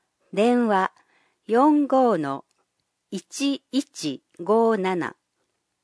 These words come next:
市内の歯科医院に予約を取り、受診券、後期高齢者医療費保険者証を持って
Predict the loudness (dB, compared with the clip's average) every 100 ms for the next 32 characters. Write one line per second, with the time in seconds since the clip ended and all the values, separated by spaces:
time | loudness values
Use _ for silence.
0 | _ _ _ _ _ _ _ _ _ _
1 | _ _ _ _ 0 6 8 8 4 0
2 | -2 -4 -10 -12 -2 2 4 4 2 0
3 | -2 -4 -8 _ -4 2 2 2 -2 -2
4 | -2 -6 -8 -10 -16 _ _ _ _ _
5 | _ _ _ -6 -4 -2 2 2 2 0
6 | -4 -4 -6 -14 _ _ _ _ _ _
7 | _ 0 6 6 4 -4 -6 0 2 4
8 | 2 2 -2 -6 -8 -8 _ _ _ _
9 | -8 -2 4 6 6 2 -6 -8 -10 -10
10 | -4 2 2 2 0 -2 0 0 2 0
11 | -2 -2 -4 -4 -2 -2